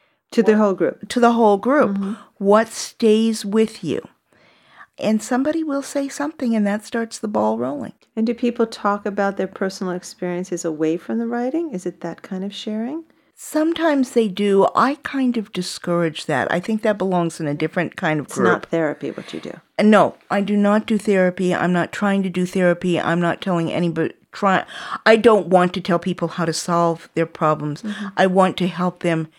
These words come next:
Speaker 2: discover possible solutions as they write. But I am not a trained or licensed therapist, and I always say, "You can take whatever advice you hear or not take it. This is not a therapy group."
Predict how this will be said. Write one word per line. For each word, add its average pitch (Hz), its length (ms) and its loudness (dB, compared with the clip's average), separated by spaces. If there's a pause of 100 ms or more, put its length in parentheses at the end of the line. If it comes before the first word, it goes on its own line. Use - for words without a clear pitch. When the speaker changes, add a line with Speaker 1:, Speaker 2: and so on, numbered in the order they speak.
(500)
Speaker 2:
discover 185 540 2
possible 175 560 -4
solutions 165 960 -4 (140)
as 156 320 0
they 151 180 0
write. 151 480 2 (600)
But 180 200 4
I 180 180 6
am 185 240 2
not 175 220 2
a 170 40 0
trained 175 380 -2
or 170 100 2
licensed 156 580 0
therapist, 151 640 -2
and 147 160 -2
I 147 140 0
always 151 320 -2
say, 156 380 0 (520)
"You 165 140 -2
can 160 200 -2
take 170 440 0
whatever 156 360 2
advice 151 420 0
you 147 100 -4
hear 151 340 0 (140)
or 151 140 0
not 143 440 0
take 151 280 -4
it. 139 140 -6 (400)
This 170 420 -2
is 139 120 -8
not 139 200 0
a 147 40 -6
therapy - 440 -6
group." - 340 -12